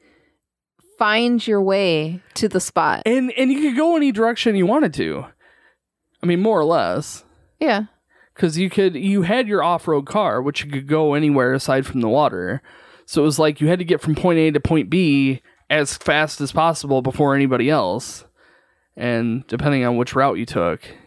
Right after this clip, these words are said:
Speaker 2: you know, it was either a good thing or a bad thing. The hard one on that one was going up the mountain 'cause there's so many different ways to head up the mountain.
Speaker 1: Yeah.
Speaker 2: So y-, it's easily to get lost. Next thing you know, you're heading in a railroad tunnel going the wrong way,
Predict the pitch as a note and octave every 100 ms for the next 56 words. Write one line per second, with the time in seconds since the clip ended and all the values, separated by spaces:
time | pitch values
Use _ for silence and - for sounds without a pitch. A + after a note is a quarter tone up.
0 | _ A2 G#2 F#2+ B2 A#2 A2 G#2 A2+ A2
1 | A2 A#2 G2 G#2+ A2+ A2 C2+ D#2+ - -
2 | - _ C#3+ - G3 A#3 A3 G#3 D#3 D3+
3 | F3+ C#3+ C#3 C3+ C#3 C#3+ A2+ B2 - C#3
4 | D#3+ G#2+ A#2+ C#3 C3 C3+ - - D3 D#3+
5 | D3+ C#3+ C3+ D3+ G#2+ C#3 C#3+ A#2 A#2 -
6 | C3+ B2 C3 B2 - B2+ G#3+ G#3+ G#3 G3+
7 | - A#2+ A#2 - B2+ B2 C3 B2 B2 A2
8 | G#2 E2 A#2+ A2+ B2 - - - D3+ -
9 | D3 C#3+ C#3 C3 B2+ C3 C3 C3 B2 A2+
10 | A2 - - - - _ - D3+ D3 D3
11 | C#3+ C3+ B2+ B2+ C#3+ B2 B2 B2+ B2 B2
12 | B2+ B2 B2 C3 A2 C3